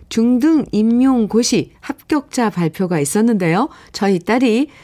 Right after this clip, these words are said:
최종 합격해서 이제 음악 선생님으로 사회에 첫 발을 내딛게 되었어요. 일 년 동안 고생한 우리 딸의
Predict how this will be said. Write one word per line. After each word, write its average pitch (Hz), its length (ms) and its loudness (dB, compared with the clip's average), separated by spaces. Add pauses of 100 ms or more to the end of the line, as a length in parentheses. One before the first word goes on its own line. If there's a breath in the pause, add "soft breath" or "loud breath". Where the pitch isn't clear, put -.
최종 339 540 2
합격해서 269 720 -2 (200 loud breath)
이제 190 440 0 (240 soft breath)
음악 277 360 2
선생님으로 247 960 0
사회에 226 480 -2
첫 - 300 -14
발을 294 340 0
내딛게 156 460 -4
되었어요. 175 800 -4 (260 loud breath)
일 185 140 -2
년 175 160 0
동안 156 340 -4
고생한 156 440 -4
우리 151 180 -8
딸의 160 480 -4